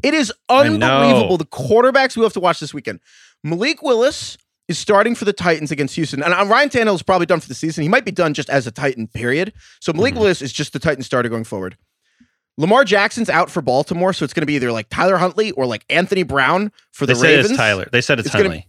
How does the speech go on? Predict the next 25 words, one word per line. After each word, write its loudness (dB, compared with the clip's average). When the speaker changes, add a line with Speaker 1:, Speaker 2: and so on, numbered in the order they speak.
Speaker 1:
Tyler 2
Hunt-, 0
okay, 0
it'll -4
be -4
Huntley 0
Speaker 2:
Mm-hmm. -8
Speaker 1:
against -2
Desmond 0
Ridder 4
and 0
the -4
Falcons. -4
The -4
Colts 2
have 0
already, 2
Col-, 0
the -2
Colts 2
coach 0
Jeff 0
Any 2
Given -2
Saturday 0